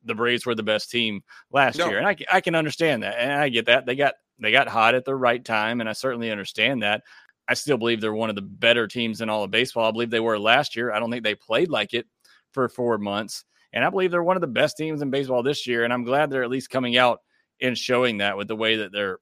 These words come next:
Speaker 1: playing. But winning another World Series, I think, would kind of put, you know, just their stamp on this, that, hey, we are one of the best teams in all of baseball. We will be for a long time when you look at all the young talent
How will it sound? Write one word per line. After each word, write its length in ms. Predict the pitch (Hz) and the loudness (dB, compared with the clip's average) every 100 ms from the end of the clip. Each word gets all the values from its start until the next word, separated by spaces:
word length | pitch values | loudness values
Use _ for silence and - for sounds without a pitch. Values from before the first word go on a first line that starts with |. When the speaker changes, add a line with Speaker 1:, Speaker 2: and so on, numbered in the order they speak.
| _ | _
Speaker 1:
playing. 560 | - 113 127 101 95 - _ _ _ | -2 0 2 0 -4 -12 _ _ _
But 380 | - 120 120 107 _ | 0 6 6 6 _
winning 300 | 120 156 143 | -4 -2 0
another 260 | 131 131 123 | 0 0 0
World 280 | 127 123 113 | 0 -2 -4
Series, 500 | 139 143 123 117 117 | -6 -2 -2 0 -2
I 100 | 117 | -2
think, 220 | 127 113 | -4 -8
would 160 | 117 | -8
kind 200 | - 117 | -2 -2
of 140 | 113 107 | -2 -4
put, 240 | 120 113 - _ _ _ _ | -4 -4 -6 _ _ _ _
you 180 | - 143 | -4 -2
know, 220 | 123 107 _ _ _ _ _ 147 | -2 -6 _ _ _ _ _ -8
just 240 | 147 - | -6 -2
their 140 | 139 | -4
stamp 460 | 113 - 135 139 120 | -2 -2 -2 -2 -2
on 280 | 117 127 120 | -2 0 0
this, 360 | 113 113 - - | 0 0 -2 -4
that, 200 | 113 - | -4 -2
hey, 240 | 127 135 110 | -2 -2 -2
we 200 | 120 123 | 0 2
are 200 | 131 117 | 4 2
one 140 | 120 | 0
of 40 | |
the 60 | 113 | 0
best 220 | 113 107 | -2 -2
teams 180 | 127 117 | -6 -4
in 60 | 113 | -4
all 100 | 110 | -2
of 60 | |
baseball. 360 | 107 107 123 113 | -2 0 0 2
We 120 | 120 | 0
will 260 | 107 135 117 | 2 4 4
be 200 | 117 113 | 0 0
for 180 | 120 | -2
a 100 | 110 | -2
long 400 | 101 107 127 123 | -2 0 0 0
time 400 | 110 123 131 113 | -2 -2 0 -2
when 80 | 113 | -2
you 60 | 113 | -2
look 100 | 113 | 0
at 60 | |
all 80 | 113 | 0
the 100 | 107 | -2
young 280 | 98 110 120 | -2 -4 -4
talent 380 | 117 110 113 | -4 -4 -4